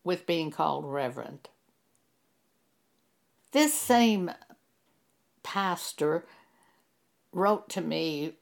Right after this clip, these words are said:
oh, probably about four or five times before I stopped it. And toward the end,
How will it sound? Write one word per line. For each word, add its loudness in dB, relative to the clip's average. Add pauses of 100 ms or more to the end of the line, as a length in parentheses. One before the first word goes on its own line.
(320)
oh, -2
probably -2
about -4 (600)
four 0
or -8
five -4
times -6 (440)
before 2
I -4
stopped -6
it. -14 (3000)
And 0 (280)
toward -2
the -6
end, -2